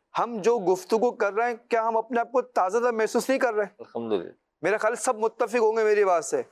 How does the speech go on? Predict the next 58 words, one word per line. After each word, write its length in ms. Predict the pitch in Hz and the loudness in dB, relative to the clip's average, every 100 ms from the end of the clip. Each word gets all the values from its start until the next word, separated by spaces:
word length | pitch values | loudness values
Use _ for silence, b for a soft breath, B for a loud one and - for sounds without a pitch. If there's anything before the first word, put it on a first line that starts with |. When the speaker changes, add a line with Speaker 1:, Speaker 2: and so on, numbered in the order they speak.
| B B B | B B B
Speaker 1:
تو 60 | - | 0
صرف 180 | 311 | 2
ذکر 500 | 208 147 185 - 330 320 | 0 0 -2 0 -2 0
کرنے 340 | 285 262 277 | -2 0 0
کی 100 | 233 | 2
یہ 120 | 269 | 2
برکتیں 500 | 240 220 214 226 226 | 2 0 0 0 0
ہیں 200 | 214 233 | 2 2
کہ 160 | 262 254 | 0 0
ہم 360 | 160 156 247 233 | 0 0 0 0
جو 420 | 247 254 254 226 196 | 2 2 2 2 2
مبلغین 600 | 190 208 208 214 240 247 | 0 0 2 2 2 0
یا 160 | 247 | 0
حاضر 520 | 202 175 202 214 226 | 0 0 0 0 0
ہیں، 80 | 254 | 2
ہم 220 | 247 247 | 0 0
اپنے 260 | 240 - 254 | -2 -2 -2
اندر 200 | 240 262 | 0 2
ایک 140 | 269 | 4
انرجی 560 | 330 208 214 240 233 330 | 4 2 2 2 2 2
محسوس 400 | 277 247 254 - | 4 2 2 2
کر 160 | 226 190 | 0 2
رہے 140 | 180 | 2
ہیں۔ 80 | 135 b b _ | 0 b b _
جب 160 | 175 208 | 2 2
عمل 300 | 180 180 233 | 2 2 2
ہوگا 200 | 226 226 | 2 2
تو 100 | 226 | 0
کہاں 340 | 220 - 214 285 | 0 0 2 2
جائے 240 | 196 151 | 2 2
گا 60 | 147 | 2
انسان 380 | 139 139 151 | -2 -6 -4
کریم 200 | 143 127 120 | -2 -4 -6
بھائی؟ 100 | - | -10
Speaker 2:
سبحان 320 | 101 113 123 | -6 0 0
اللہ۔ 120 | 117 165 | 2 0
Speaker 1:
حقیقتاً 560 | - 269 277 269 269 | 0 0 0 -2 -2
مدینہ 340 | 220 202 240 240 | -2 0 0 0
جنگ 100 | 240 | 0
کے 80 | |
ناظرین، 380 | 233 214 233 269 | 0 2 4 4
میں 80 | 262 | 4
اپنے 300 | 214 - 247 | 0 0 -2
اندر 300 | 226 220 262 | 0 0 2
ایک 200 | 269 254 | 2 2
انرجی 420 | 214 214 247 285 | 0 0 0 2
محسوس 380 | 254 226 254 226 | 2 2 0 0
کر 180 | 226 180 | 0 0
رہا 80 | 226 | 0
ہوں 80 | |
کہ 120 | 220 254 | 2 2
واقعی 300 | 156 170 - | 2 0 2
یار 120 | 262 | 2
زندگی 480 | 262 190 196 240 240 | 2 -2 0 0 2
تو 100 | 262 | 2
یہی 300 | 247 247 262 | 2 0 0
ہے 60 | 190 | -2
نا۔ 120 | 190 | -2